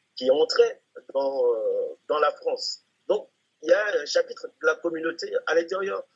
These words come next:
de la Constitution de cinquante-huit. Hein. Donc, euh,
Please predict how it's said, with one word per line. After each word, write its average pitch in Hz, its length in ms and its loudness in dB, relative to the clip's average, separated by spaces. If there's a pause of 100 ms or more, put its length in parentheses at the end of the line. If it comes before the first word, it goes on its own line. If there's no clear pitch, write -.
(240)
de 156 40 -6
la 156 100 -2
Constitution 156 340 -8
de 156 60 -6
cinquante-huit. - 460 -10 (540)
Hein. 147 180 2 (340)
Donc, 190 280 0
euh, 135 840 0